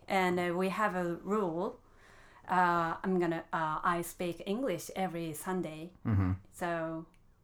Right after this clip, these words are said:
Speaker 1: to improve my English,
Speaker 2: Mm.
Speaker 1: and, yeah.
Speaker 2: Okay.
Speaker 1: So that's why it's Sunday. So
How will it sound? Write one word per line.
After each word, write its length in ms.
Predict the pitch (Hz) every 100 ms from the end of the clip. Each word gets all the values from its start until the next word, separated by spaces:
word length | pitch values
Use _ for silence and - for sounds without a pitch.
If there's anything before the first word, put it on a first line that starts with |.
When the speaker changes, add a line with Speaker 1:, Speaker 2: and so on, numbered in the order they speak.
| - -
Speaker 1:
to 220 | - 170 160
improve 380 | 151 - 160 -
my 320 | 160 147 151 151 - -
English, 480 | 175 156 151 151 - - -
Speaker 2:
Mm. 20 | 101
Speaker 1:
and, 320 | 101 143 180 - -
yeah. 240 | 160 151 151 - - -
Speaker 2:
Okay. 240 | 101 90 92 -
Speaker 1:
So 300 | 180 165 160
that's 180 | 175 180
why 280 | 170 160 -
it's 160 | 202
Sunday. 460 | - 240 196 165 165
So 320 | 190 175